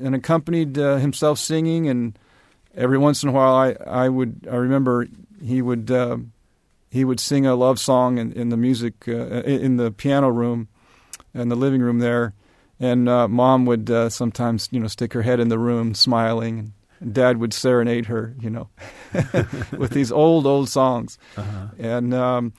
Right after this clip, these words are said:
Speaker 1: so I think he wanted us kids to have lessons that he never got to have.
Speaker 2: Uh-huh.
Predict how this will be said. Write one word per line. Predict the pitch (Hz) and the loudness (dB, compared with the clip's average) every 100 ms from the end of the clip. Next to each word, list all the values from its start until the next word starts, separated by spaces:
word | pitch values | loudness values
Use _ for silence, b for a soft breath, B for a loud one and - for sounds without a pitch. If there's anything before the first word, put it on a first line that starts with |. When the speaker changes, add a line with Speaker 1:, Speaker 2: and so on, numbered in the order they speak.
| B B | B B
Speaker 1:
so | - 170 156 | -6 2 4
I | 165 | 4
think | 196 185 | 2 -2
he | 190 180 | -2 -2
wanted | 180 170 151 | 0 0 -2
us | 131 - | -4 -2
kids | 156 143 - | -2 -2 -2
to | 135 131 127 | -2 -2 -2
have | 127 120 | -4 -4
lessons | 120 147 147 110 101 | -2 -2 -2 -6 -8
that | 98 | -8
he | 107 131 | -2 -2
never | 120 107 | -2 -6
got | 117 107 - | -8 -10 -8
to | |
have. | 95 113 - _ | -10 -12 -14 _
Speaker 2:
Uh-huh. | - 95 | -6 -4